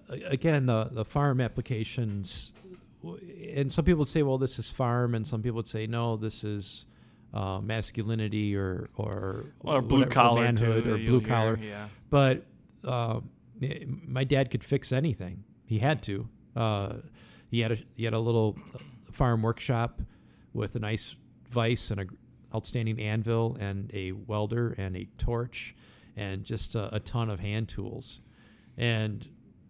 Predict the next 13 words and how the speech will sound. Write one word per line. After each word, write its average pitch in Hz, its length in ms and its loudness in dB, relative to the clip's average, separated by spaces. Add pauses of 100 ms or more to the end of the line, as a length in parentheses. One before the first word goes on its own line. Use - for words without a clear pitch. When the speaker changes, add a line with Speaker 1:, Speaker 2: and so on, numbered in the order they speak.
(560)
Speaker 1:
yeah, 98 140 -6
y-, - 120 -8 (280)
y-, 120 160 -6
you 117 120 0
just 139 260 -2
fix 220 220 -4
stuff. 104 200 -8
If 101 60 -10
something 123 240 -4
breaks, 110 420 -2
you, 123 140 -2
you're, 110 340 0
and 117 220 -4